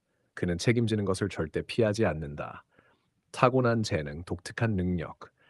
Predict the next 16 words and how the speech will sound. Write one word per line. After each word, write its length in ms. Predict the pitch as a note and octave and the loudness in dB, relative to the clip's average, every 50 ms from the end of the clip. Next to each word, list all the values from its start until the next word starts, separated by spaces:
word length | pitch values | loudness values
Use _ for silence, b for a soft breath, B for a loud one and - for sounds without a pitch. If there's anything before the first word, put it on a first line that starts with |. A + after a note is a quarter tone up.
| b b b b b b | b b b b b b
어떤 440 | b F2+ F#2 F#2 - - B2+ A#2 A#2 | b 2 2 2 4 6 6 6 6
일에 200 | A2+ A2 G#2+ G#2 | 4 4 4 2
뛰어난 500 | G#2 - B2 B2+ C3 C3 B2+ B2+ B2 B2 | 2 2 4 6 6 6 6 4 2 2
소질이나 760 | A#2+ - - B2 A2+ G#2+ A2 G2 F#2 F2 F2 A2+ B2+ D3+ E3 | 0 2 2 2 2 2 2 0 0 0 -2 -2 -2 -4 -4
자연스러운 840 | - - - - F#2 F2+ F#2+ G#2 A2 G#2 - G#2+ G2+ G2 F#2+ F#2+ G2 G2 | -6 -6 -2 0 2 4 4 2 2 0 2 2 2 2 2 2 0 -2
감각을 560 | - - F#2 F2 F2+ F#2+ F#2 F2+ G2 G2 G2 | -2 -2 -2 0 2 2 2 2 2 0 -2
지칭. 460 | - - E2 - - - - - - - | -2 -6 -8 -6 -6 -6 -6 -8 -10 -12
He 140 | - - G2 | -8 -4 -2
has 180 | G2 F#2 F2+ | -2 -2 -2
a 60 | F2+ | -4
flair 440 | - - - - A2+ G#2+ A2 A#2 A#2+ A#2+ | -8 -8 -4 0 4 6 6 6 6 4
for 180 | - - A#2 G#2+ | 4 2 2 2
languages. 680 | F2+ E2 D#2+ - D2 - - - - - - - - _ b b b b b b b b b b | 2 0 -2 -6 -8 -10 -10 -12 -10 -8 -10 -10 -10 _ b b b b b b b b b b
그녀는 380 | - - F#2 F#2 F2+ F#2 F#2 - | -4 0 0 2 2 0 0 -2
언어에 460 | - E2+ F2 F2+ F#2+ G2+ G2+ G2+ G#2 G#2+ - | 0 0 2 2 4 4 4 4 2 0 -2
타고난 680 | - - - B2 A2+ B2 A#2+ A#2+ A2+ A2+ A2+ G#2+ A2 | -4 -2 0 0 0 2 2 2 2 0 0 -2 -4